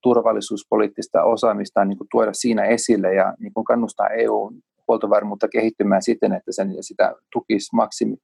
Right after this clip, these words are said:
maksimaalisesti myös Suom-, Suomen omaa huoltovarmuutta. Että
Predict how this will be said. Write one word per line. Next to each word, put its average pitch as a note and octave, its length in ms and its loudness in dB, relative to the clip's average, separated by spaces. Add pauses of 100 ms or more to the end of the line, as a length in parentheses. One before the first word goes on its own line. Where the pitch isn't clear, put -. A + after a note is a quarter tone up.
(160)
maksimaalisesti G#2+ 720 -2
myös G#2 260 -4
Suom-, A2+ 200 0
Suomen A#2 280 0
omaa A2+ 320 2
huoltovarmuutta. F#2 840 -4 (120)
Että - 160 -10